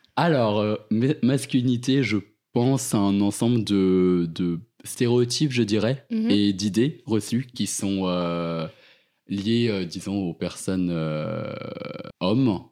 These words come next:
Speaker 1: ou
Speaker 2: Ouais.
Speaker 1: paraissant comme telles dans la société.
Speaker 2: D'accord. Et comment toi, tu vois ta masculinité à toi ?
Speaker 1: Alors, à un moment donné, je dirais que, ou j'aurais dit plutôt,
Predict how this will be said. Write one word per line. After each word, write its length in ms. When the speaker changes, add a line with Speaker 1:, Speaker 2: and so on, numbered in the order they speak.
Speaker 1:
ou 60
Speaker 2:
Ouais. 140
Speaker 1:
paraissant 400
comme 220
telles 340
dans 160
la 80
société. 640
Speaker 2:
D'accord. 580
Et 140
comment 180
toi, 140
tu 120
vois 120
ta 120
masculinité 500
à 100
toi ? 160
Speaker 1:
Alors, 600
à 60
un 40
moment 180
donné, 300
je 360
dirais 680
que, 320
ou 180
j'aurais 280
dit 180
plutôt, 360